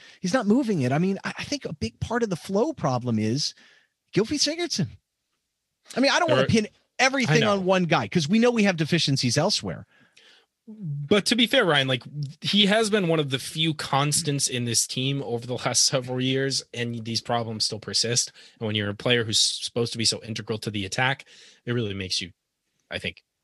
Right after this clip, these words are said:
Speaker 2: point fingers, frankly. Um,
Speaker 1: He is good at that.
Speaker 2: Yes.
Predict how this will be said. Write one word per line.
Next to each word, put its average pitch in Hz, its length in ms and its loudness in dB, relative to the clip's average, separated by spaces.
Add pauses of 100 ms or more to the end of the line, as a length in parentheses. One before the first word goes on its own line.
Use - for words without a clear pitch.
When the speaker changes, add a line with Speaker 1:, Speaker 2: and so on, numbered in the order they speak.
(140)
Speaker 2:
point 170 200 2
fingers, 127 300 -2
frankly. 104 440 -6 (440)
Um, 110 520 -2
Speaker 1:
He 156 220 2
is 170 120 0
good 151 140 0
at 113 100 -4
that. - 160 -14 (680)
Speaker 2:
Yes. 110 680 0